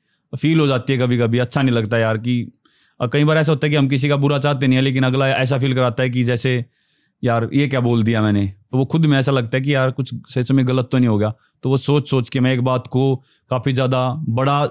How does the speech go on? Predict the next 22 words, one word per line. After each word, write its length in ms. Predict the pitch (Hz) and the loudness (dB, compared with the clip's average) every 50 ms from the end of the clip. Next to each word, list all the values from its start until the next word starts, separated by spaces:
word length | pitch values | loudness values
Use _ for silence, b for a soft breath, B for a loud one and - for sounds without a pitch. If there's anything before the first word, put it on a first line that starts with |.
| - | -6
स-, 200 | - - - - - | -8 -10 -10 -6 -4
बना 240 | 143 127 131 127 127 | 0 0 2 2 2
लेता 220 | 127 120 113 131 | 0 0 0 0
हूँ 40 | 127 | 0
अपने 100 | 123 123 | 2 2
माइंड 280 | 117 113 117 117 117 117 | 2 2 2 2 2 2
में, 180 | 120 120 123 - _ _ _ _ _ - | 2 0 -2 -4 _ _ _ _ _ -4
पर 100 | 143 131 | -4 -2
जैसे 320 | 120 113 139 139 131 165 | 0 0 0 0 2 2
ही 40 | 165 | 2
मैं 160 | 160 156 151 | 2 2 2
ग्राउंड 300 | 139 135 139 139 143 143 | 2 2 2 2 2 2
पे 180 | 135 151 147 143 | 2 0 0 -2
ज-, 120 | 131 131 - - - | -2 -6 -8 -6 -2
मेरे 220 | 135 147 156 165 | 0 2 2 2
लिए 140 | 175 175 170 | 2 2 2
सबसे 260 | - 190 185 170 185 | 0 0 0 0 0
ज़्यादा 220 | 156 147 147 151 156 | 0 0 2 2 2
रिलैक्सेशन 580 | 151 151 147 147 143 - - 156 139 156 151 | 2 2 0 0 0 0 -2 0 2 2 4
है 80 | 143 147 | 4 4
मेरी 240 | 151 147 147 147 143 | 4 2 2 0 0
ट्रेनिंग। 440 | 127 135 127 117 113 101 95 98 | -2 0 0 2 2 0 0 -2